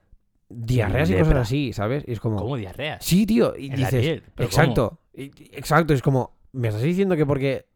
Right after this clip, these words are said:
Speaker 1: esto absorbe que a lo mejor tiene algún antibiótico o alguna puta mierda o lo que sea, me pro-, me puede
Speaker 2: Hostia,
Speaker 1: provocar,
Speaker 2: heavy, ¿eh?
Speaker 1: ¿sabes? Y yo pensé,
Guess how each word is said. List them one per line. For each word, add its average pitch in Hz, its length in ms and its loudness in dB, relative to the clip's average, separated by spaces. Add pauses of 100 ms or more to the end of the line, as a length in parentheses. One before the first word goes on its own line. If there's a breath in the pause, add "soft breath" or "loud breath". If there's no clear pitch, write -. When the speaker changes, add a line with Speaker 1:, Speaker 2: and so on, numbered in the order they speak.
Speaker 1:
esto 131 480 0
absorbe 120 400 0
que 110 80 -2
a 117 40 0
lo 113 40 -2
mejor 113 220 -2
tiene 120 160 -2
algún 117 220 -2
antibiótico 113 460 -2
o - 40 0
alguna 110 240 -2
puta 107 180 -4
mierda 110 240 -2
o - 20 0
lo 107 100 -2
que 101 100 -6
sea, 110 320 -4 (880 soft breath)
me 113 200 0
pro-, 113 200 0 (160)
me 120 240 -4
puede 117 160 4
Speaker 2:
Hostia, 147 100 6
Speaker 1:
provocar, 123 380 6
Speaker 2:
heavy, 98 180 -4
¿eh? 147 60 -18 (140)
Speaker 1:
¿sabes? 135 520 0
Y 143 100 -2
yo 123 120 4
pensé, 110 360 0